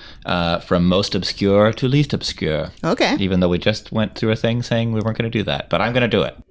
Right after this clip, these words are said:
Speaker 1: I'm a
Speaker 2: <laughs>
Speaker 1: wild card. Um, and so is Tamsin Muir.
Speaker 2: Ooh.
Speaker 1: No, I don't. I, I, she's probably a wild card. I don't know. Tamsin Muir, uh, is a author from New Zealand,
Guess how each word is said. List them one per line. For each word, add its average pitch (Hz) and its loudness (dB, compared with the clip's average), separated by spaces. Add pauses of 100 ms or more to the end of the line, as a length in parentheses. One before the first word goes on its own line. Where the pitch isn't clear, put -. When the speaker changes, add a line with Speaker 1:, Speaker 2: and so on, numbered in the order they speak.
(460)
Speaker 1:
I'm 269 4
a 123 2
Speaker 2:
<laughs> 113 -2
Speaker 1:
wild 175 0
card. 67 -8 (320)
Um, 107 4
and 98 0
so 160 4
is 95 0
Tamsin 147 2
Muir. 147 4 (520)
Speaker 2:
Ooh. 165 -4 (120)
Speaker 1:
No, 80 -4
I 82 -2
don't. - -8
I, 90 -4 (240)
I, 196 -4
she's - -6
probably - -2
a 62 -8
wild 52 -10
card. 85 -6
I 101 -2
don't 101 -6
know. 69 -12 (500)
Tamsin 170 2
Muir, 107 4
uh, 95 0
is 87 -2
a 87 0
author 95 0
from 87 -4
New 73 -4
Zealand, 160 2